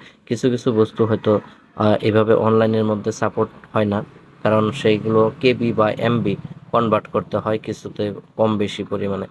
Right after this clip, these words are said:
তো সেই ক্ষেত্রে অনেকে সন-, সমস্যায় পড়ে যান। হয়তো এগুলো করার জন্য অনেক কিছু পদ্ধতি আছে, যেগুলো পদ্ধতির মধ্যে আমি একটাও পদ্ধতি অবলম্বন করে আপনাদের কাছে দেখাচ্ছি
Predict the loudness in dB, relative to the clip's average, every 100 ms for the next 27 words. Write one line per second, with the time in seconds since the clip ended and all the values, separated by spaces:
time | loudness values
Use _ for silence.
0 | -16 -20 -16 -4 0 2 2 0 2 2
1 | 2 -2 -4 -4 -4 -4 -2 -2 -2 -4
2 | -2 -2 -2 -4 -8 -12 _ -8 2 4
3 | 4 2 -2 0 0 0 -2 -2 -2 -2
4 | -2 -6 -10 -8 -6 -6 -6 -4 -4 -4
5 | -10 -10 -8 -8 -6 -6 -6 -8 -8 -8
6 | -8 -6 -8 -8 -12 -10 -4 -4 -2 -6
7 | -6 -2 -2 -2 -4 -4 -6 -6 -6 -6
8 | -8 -10 -10 -12 -14 -12 -10 -10 -12 -10